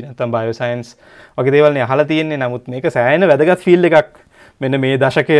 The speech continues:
තුල. මං හිතන්නේ ඉස්සරහටත් වැදගත් වෙයි. අ, so අපි පොඩ්ඩක් මේ කම්පියුටර් සයන්ස් ගැන ටිකක් කතා කරමු. මොකද මේ මොන, මොකද්ද මේකේ තියෙන බ්‍රාන්චස්? මොකද මම හැමතිස්සෙම මේ වගේ දෙයක් අහලා තියෙනවා. දැන් අයි ටී තියෙනවා,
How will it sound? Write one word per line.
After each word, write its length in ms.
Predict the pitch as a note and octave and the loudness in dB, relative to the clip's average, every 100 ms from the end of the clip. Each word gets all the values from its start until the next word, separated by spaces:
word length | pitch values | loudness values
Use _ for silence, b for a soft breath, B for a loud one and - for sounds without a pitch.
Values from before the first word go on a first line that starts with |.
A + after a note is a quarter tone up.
| C3 | 2
තුල. 160 | A#2 B2+ D3+ | -2 -4 -6
මං 180 | C3+ A#2+ | -10 -6
හිතන්නේ 260 | B2 B2+ A2+ | -4 -4 -4
ඉස්සරහටත් 400 | - B2+ C#3 C3 | -2 0 0 -2
වැදගත් 460 | B2+ C3+ C3 B2+ | -4 -2 -4 -6
වෙයි. 160 | A2 E3 - b b b - | -10 -10 -16 b b b -8
අ, 100 | B2 A#2+ A#2+ - _ _ _ _ _ _ _ | -2 0 0 -4 _ _ _ _ _ _ _
so 160 | E3 D#3 | 2 4
අපි 160 | F#3 | 6
පොඩ්ඩක් 240 | G#3 A#3+ G#3 | 4 2 0
මේ 140 | C3+ A#2+ _ | -4 -6 _
කම්පියුටර් 440 | C3 B2+ G3+ A3 D3+ | -6 -4 -2 -2 0
සයන්ස් 260 | C3 E3+ | -2 0
ගැන 160 | G#3 G#3 | -2 0
ටිකක් 240 | G#3+ G#3 | -2 -2
කතා 220 | G3+ G#3 G#3 | 0 2 2
කරමු. 240 | A3 A3+ B3 F3+ | 0 -4 -6 -6
මොකද 240 | E3 F#3 F3+ | -6 -4 -4
මේ 240 | C3+ B2 - - D#2 D#3 D3 | -4 -6 -10 -20 -20 -10 -6
මොන, 180 | C#3 E3 | -4 -4
මොකද්ද 420 | D3+ C3 F#3+ G3+ G#3 E3+ | -6 -6 -4 -2 -2 -2
මේකේ 260 | E3 F#3+ | -4 -6
තියෙන 240 | F#3+ F#3+ G3+ A#2+ | -4 -6 -6 -6
බ්‍රාන්චස්? 680 | G#2+ A#2 B2 C#3 B2 A2+ - C3 | -4 -4 -2 -4 -8 -10 -12 -10
මොකද 160 | C3 C3+ | -6 -4
මම 480 | B2+ - - - C3 | -6 -12 -18 -10 -8
හැමතිස්සෙම 400 | C#3 C#3 F3 C#3+ | -8 -6 -6 -4
මේ 340 | C3+ C#3 C#3 - D3+ | -6 -6 -8 -8 -8
වගේ 160 | D3+ | -4
දෙයක් 240 | D3 C#3+ C3 | -2 -2 -4
අහලා 160 | C3+ | -6
තියෙනවා. 180 | C3+ A#2+ | -6 -8
දැන් 100 | A#2 - | -10 -4
අයි 220 | C3 C#3 | -4 -2
ටී 220 | D#3+ D#3 | -2 -4
තියෙනවා, 480 | D#3 D#3 D#3 D3+ | -2 -4 -2 -2